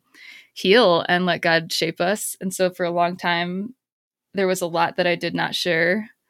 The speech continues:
um, with readers. And I'm really glad that I didn't.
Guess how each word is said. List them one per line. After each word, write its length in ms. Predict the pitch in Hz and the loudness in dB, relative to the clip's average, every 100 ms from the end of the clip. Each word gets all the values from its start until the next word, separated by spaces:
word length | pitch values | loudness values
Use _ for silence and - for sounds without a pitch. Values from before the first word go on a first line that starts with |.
| _ - - _ | _ -20 -20 _
um, 340 | 190 175 160 165 | -2 0 0 -2
with 240 | 175 - | -6 -6
readers. 580 | 170 - 196 220 - - _ _ _ _ _ _ - - | -6 -4 -4 -6 -10 -14 _ _ _ _ _ _ -14 -4
And 120 | 214 | 0
I'm 100 | 196 | 2
really 220 | 196 202 | 2 2
glad 500 | 190 175 170 175 185 190 _ | 2 4 6 6 4 -2 _
that 100 | 190 | 2
I 80 | 185 | 4
didn't. 460 | 170 170 180 214 | 4 2 2 0